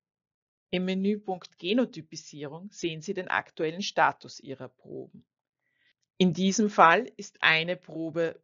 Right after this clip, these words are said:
bereits im Labor eingelangt und eine andere ist schon erfolgreich typisiert.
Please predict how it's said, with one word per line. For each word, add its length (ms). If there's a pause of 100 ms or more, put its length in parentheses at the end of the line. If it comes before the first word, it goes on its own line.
bereits 380
im 140
Labor 400
eingelangt 840
und 140
eine 280
andere 420
ist 260
schon 180
erfolgreich 840
typisiert. 840